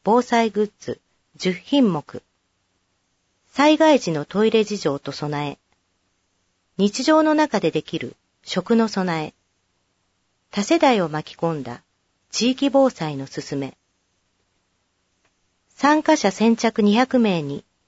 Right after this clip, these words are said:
いつも備えられる緊急簡易トイレをプレゼント。主催、多治見市社会福祉協議会。問い合わせ、電話、二五の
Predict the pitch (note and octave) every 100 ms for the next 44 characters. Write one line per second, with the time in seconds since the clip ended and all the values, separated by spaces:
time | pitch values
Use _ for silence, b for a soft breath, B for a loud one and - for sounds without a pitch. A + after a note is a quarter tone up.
0 | _ _ _ - - C4+ G#3+ E3+ E3+ G3
1 | G#3 G3 G3 F#3 C3+ - _ _ _ _
2 | - D4 D4 C#4+ C#4+ - C4 B3+ B3 C4
3 | A#3 E3 D3 - F3 E3+ C#3 C3+ - -
4 | _ _ _ _ _ _ _ _ _ _
5 | _ _ _ _ _ - F#3 - G#3+ G#3
6 | - _ _ _ _ _ _ _ _ G3+
7 | G3+ C#4+ D#4 F#3+ - E3 G#3+ A3+ - G#3+
8 | - G#3+ G3+ G3+ G3 C3+ - _ _ _
9 | _ _ _ _ _ _ _ A#3+ B3+ B3
10 | A#3 A3+ - F#3+ - _ _ _ _ _
11 | D#3+ G#3 A#3 A3 G#3 F#3+ - _ _ _
12 | _ - A#3+ D4 C#4+ C#4 A3+ D3+ C3+